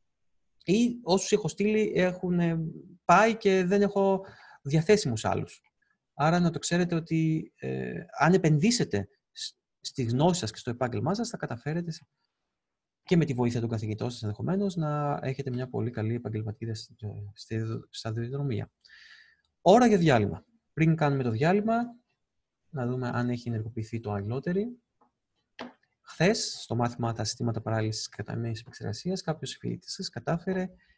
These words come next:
και έφυγε στο τέλος της διάλεξης με δύο μονάδες.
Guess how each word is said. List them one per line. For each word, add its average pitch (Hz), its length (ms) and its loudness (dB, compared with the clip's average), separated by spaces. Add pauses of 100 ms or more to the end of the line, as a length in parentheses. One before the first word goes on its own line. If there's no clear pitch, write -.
(220)
και 131 180 0
έφυγε 107 680 -2 (540)
στο - 180 -10
τέλος 135 360 0
της 101 140 -6
διάλεξης 175 560 -2
με 147 240 0
δύο 160 260 2
μονάδες. 117 680 -2